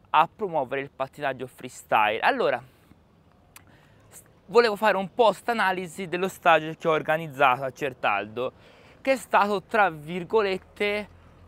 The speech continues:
un mezzo flop, perché è tanto figo parlare dei successi, delle cose fighe, è anche bello analizzare un po',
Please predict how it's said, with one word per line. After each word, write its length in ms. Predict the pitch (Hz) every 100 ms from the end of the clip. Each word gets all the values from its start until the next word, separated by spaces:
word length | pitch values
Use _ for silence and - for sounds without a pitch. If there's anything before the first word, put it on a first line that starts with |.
| -
un 260 | - 185 180
mezzo 360 | 175 156 135
flop, 600 | 196 147 98 - - 120 -
perché 260 | 131 -
è 60 | 185
tanto 320 | - 247 226 196
figo 340 | - 185 190
parlare 400 | 185 160 151 143
dei 340 | 143 143 143 135 _ _
successi, 720 | _ 160 - - 135 151 -
delle 120 | 147 139
cose 280 | 143 160
fighe, 540 | 170 156 151 175 190 180 -
è 60 |
anche 320 | 165 185 175
bello 220 | 170 160 151
analizzare 580 | 156 185 156 143 151
un 160 | 156 156 -
po', 260 | 147 160